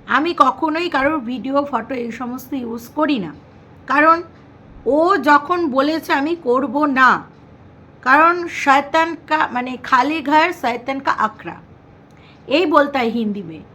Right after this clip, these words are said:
মানে, খালি ঘরে শয়তানের মস্তিষ্ক, মানে, তোমার যখন কাজ, মানে, কাজকর্ম থাকবে না, তোমার তখন মাথায় শয়তানি বুদ্ধিটা ঘুরবে।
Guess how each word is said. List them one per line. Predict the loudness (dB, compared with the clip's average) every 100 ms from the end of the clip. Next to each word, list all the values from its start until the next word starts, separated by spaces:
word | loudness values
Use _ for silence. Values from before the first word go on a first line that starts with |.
| -20 -20 -20 -8
মানে, | -4 0 0 -2
খালি | 0 0 2 4
ঘরে | 4 4 0
শয়তানের | -2 -2 -2 -2 -2 -2 -6 -10 -20 -20 -20 -20 -20 -20 -10 -2
মস্তিষ্ক, | -2 0 -2 -2 -2 -12
মানে, | -8 -4 -2 -2 -2 -6 -14 -20 -8
তোমার | -2 -2
যখন | -2 -4 -2
কাজ, | -2 -4 -6 -20 -20 -20 -16 -8
মানে, | -6 -6
কাজকর্ম | -2 -2 2 2 4 2
থাকবে | 0 -2 -2 -6
না, | -6 -8 -16 -20 -10
তোমার | -2 0 0
তখন | 0 0
মাথায় | 0 0 2 0 0 -10 -20 -20
শয়তানি | -4 -2 -2 -2 -2
বুদ্ধিটা | -2 -4 -4 -4 -4 -6
ঘুরবে। | -6 -6